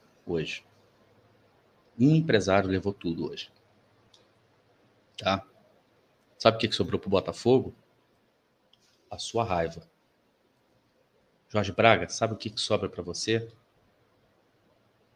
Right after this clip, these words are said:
A obrigação de colocar isso aí da forma mais transparente possível, doa a que doer. Mesmo que você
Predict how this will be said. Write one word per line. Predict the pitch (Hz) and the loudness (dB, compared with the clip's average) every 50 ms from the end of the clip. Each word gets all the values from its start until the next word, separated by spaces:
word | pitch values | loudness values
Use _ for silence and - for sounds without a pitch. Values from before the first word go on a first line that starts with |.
| _ _ _ _ _ _ _ _ _ _ | _ _ _ _ _ _ _ _ _ _
A | - - - - _ | -10 -10 -10 -4 _
obrigação | 113 120 104 - 113 120 139 135 139 123 - - - - 92 90 92 101 104 - _ _ _ _ _ _ _ _ _ _ _ _ _ _ _ _ _ | 0 0 0 2 2 2 4 4 2 2 2 -2 -4 -2 -2 -2 -2 -2 -4 -8 _ _ _ _ _ _ _ _ _ _ _ _ _ _ _ _ _
de | - - | -20 -14
colocar | - - 107 95 92 - - 101 101 | -4 -2 -2 -2 -2 0 2 2 2
isso | 101 - - - | 2 0 -2 -2
aí | 92 92 | -2 -2
da | 90 92 | -2 -4
forma | - - 95 90 95 92 | -2 -2 -2 -2 -2 -2
mais | 95 107 104 - | -2 -4 -4 -4
transparente | - 104 104 101 - - 98 92 92 95 98 - | -4 -6 -6 -6 -2 -2 -2 -2 0 -2 -6 -6
possível, | - - - - - - 98 95 98 104 101 - _ _ _ _ _ _ _ | -10 -10 -8 -6 -6 -6 -6 -6 -6 -8 -10 -12 _ _ _ _ _ _ _
doa | - 90 - 107 110 120 131 143 143 143 - - | -20 -2 2 4 6 6 6 6 4 2 0 -6
a | - | -10
que | - - 120 | -10 -8 -6
doer. | 113 120 104 85 82 80 - - _ _ _ _ _ _ _ _ _ _ _ _ _ | -4 -4 -4 -4 -4 -8 -10 -14 _ _ _ _ _ _ _ _ _ _ _ _ _
Mesmo | 95 101 120 120 120 117 | -2 0 0 0 0 -4
que | 117 - - 127 | -6 -6 -8 -8
você | 113 113 131 139 123 - - - - 107 110 117 113 | -4 -2 -2 -2 0 -2 -4 -2 -2 -2 -2 -2 -4